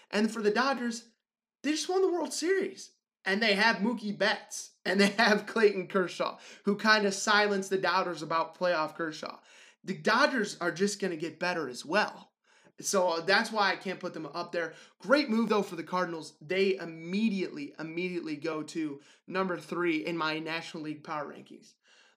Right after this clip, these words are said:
Rockies, I'll give them a C plus on this deal.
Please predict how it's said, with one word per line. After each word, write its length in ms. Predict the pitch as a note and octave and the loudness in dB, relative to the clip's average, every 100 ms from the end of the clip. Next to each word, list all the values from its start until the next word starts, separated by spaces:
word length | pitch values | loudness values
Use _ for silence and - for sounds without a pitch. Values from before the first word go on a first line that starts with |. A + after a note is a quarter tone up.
| _ _ - | _ _ -2
Rockies, 520 | F#3 A3+ C#4+ D#4 D4+ | 4 4 4 4 6
I'll 120 | B3 | 6
give 200 | G3+ A#3+ | 4 0
them 120 | A#3 | 0
a 60 | F#3+ | -2
C 200 | - G3+ | 0 -2
plus 360 | G3 F3 G3 F#3+ | 0 0 0 0
on 80 | |
this 140 | G3 F#3+ | -4 -4
deal. 320 | G#3 A3 A3 | -4 -4 -6